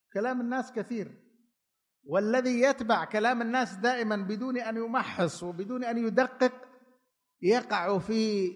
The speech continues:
أمور عظيمة. نساء يتحدثون يقولون إن النبي عليه الصلاة والسلام سيتزوج ببرة بنت أبي سلمة،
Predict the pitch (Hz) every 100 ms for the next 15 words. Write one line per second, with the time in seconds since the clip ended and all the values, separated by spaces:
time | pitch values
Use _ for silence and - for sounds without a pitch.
0 | - 196 254 220 202 170 190 208 170 120
1 | - - _ _ _ _ _ _ _ _
2 | _ _ 233 254 302 277 226 190 226 220
3 | 220 254 214 196 190 226 254 233 226 254
4 | 240 202 196 240 208 208 220 202 - 202
5 | 226 220 208 185 - 185 233 277 254 -
6 | - _ _ - 202 214 214 202 175 226
7 | 240 247 214 196 202 190 202 180 190 208
8 | - - - - 220 233 226 214 185 202
9 | 220 262 277 226 180 - - -